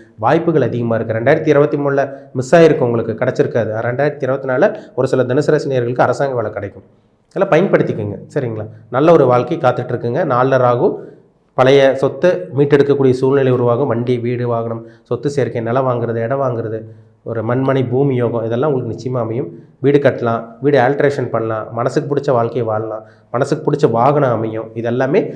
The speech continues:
நாலாம் இடத்துல இருக்க ராகு ஏற்படுத்துவார். மூணாம் இடத்துல இருக்க சனி தன்னம்பிக்கையோடு நீங்க செயல்பட போறீங்க. சனி வந்து பிரச்சனை கொடுத்துருப்பார், ஆனா இந்த சனி வந்து பாருங்க, சொந்த வீட்டுல மூணாம் இடத்துல உபஜய ஸ்தானத்துல இருக்கார், உபஜய ஸ்தானத்துல இருக்கார், வெற்றி குறிக்கிற இடத்துல இருக்கார்.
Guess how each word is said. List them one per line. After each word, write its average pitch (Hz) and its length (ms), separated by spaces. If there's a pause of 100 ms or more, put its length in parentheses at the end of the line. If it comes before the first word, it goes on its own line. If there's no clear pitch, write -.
(260)
நாலாம் 180 320
இடத்துல 123 260
இருக்க 110 220
ராகு 117 220
ஏற்படுத்துவார். 117 580
மூணாம் 156 300
இடத்துல - 220
இருக்க 117 200
சனி 139 160 (340)
தன்னம்பிக்கையோடு 151 560
நீங்க 131 160
செயல்பட 120 380
போறீங்க. 117 260 (420)
சனி 156 240
வந்து 147 200 (120)
பிரச்சனை 151 340
கொடுத்துருப்பார், 123 580
ஆனா 127 200
இந்த 117 220
சனி 170 240
வந்து 180 200
பாருங்க, 160 200 (320)
சொந்த 190 280
வீட்டுல 160 260
மூணாம் 165 300
இடத்துல 156 300
உபஜய 180 460
ஸ்தானத்துல 131 440
இருக்கார், 95 220 (380)
உபஜய 151 400 (100)
ஸ்தானத்துல 131 400
இருக்கார், 110 280
வெற்றி 151 340
குறிக்கிற - 320
இடத்துல 110 260
இருக்கார். 98 240